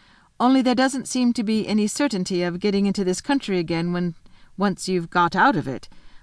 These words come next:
I think we'll have to go on." "So do I," said both the girls. "If only we knew where the poor chap was in prison," said Peter. They were all still wondering what to do next when Lucy said, "Look,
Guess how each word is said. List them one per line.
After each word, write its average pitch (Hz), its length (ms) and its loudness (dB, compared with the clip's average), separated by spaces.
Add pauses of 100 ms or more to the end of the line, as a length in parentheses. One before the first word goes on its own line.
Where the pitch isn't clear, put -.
I 190 100 2
think 196 280 0
we'll 180 400 -2
have 214 160 2
to 226 100 -6
go 214 160 -2
on." 143 320 -2 (720)
"So 269 220 2
do 311 160 4
I," 185 360 2
said 180 280 -6
both 180 180 -2
the 165 200 -6
girls. 151 380 -6 (760)
"If 202 220 -6
only 302 320 2
we 320 140 2
knew 202 180 4
where 190 160 0
the 208 220 -6
poor 208 140 -4
chap 196 440 0
was 165 180 -2
in 208 120 0
prison," 220 500 0
said 151 200 -6
Peter. 143 380 -4 (920)
They 214 140 4
were 220 140 4
all 247 260 6
still 320 260 0
wondering 185 380 0
what - 160 -4
to 196 80 -6
do 214 160 2
next 185 400 -2
when 196 240 2
Lucy 220 320 0
said, 160 320 -4 (320)
"Look, 403 480 0